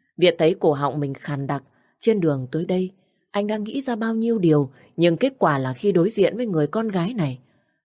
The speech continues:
tất cả những suy nghĩ lúc trước đều hoàn toàn tan biến. Việt bây giờ chỉ có thể dùng ánh mắt chất chứa bao nhiêu tâm tình, nhìn chằm chằm vào cô. Dường như sức chịu đựng của anh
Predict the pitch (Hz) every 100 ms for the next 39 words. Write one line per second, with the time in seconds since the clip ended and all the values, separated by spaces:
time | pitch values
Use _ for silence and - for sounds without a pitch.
0 | _ - - 160 143 139 180 185 165 160
1 | 180 190 190 196 208 247 - _ _ -
2 | 160 151 139 139 127 151 135 123 - 156
3 | 156 147 143 220 302 _ _ _ _ _
4 | _ _ _ _ _ - 175 175 190 185
5 | 147 139 156 247 240 151 151 139 131 151
6 | 202 247 240 247 165 190 170 165 170 170
7 | 202 190 180 135 127 _ _ _ - 170
8 | 160 156 147 147 139 131 131 127 185 190
9 | 190 _ _ _ _ _ _ _ - 170
10 | 147 135 147 151 147 - - 170 147 147
11 | - 139 - 151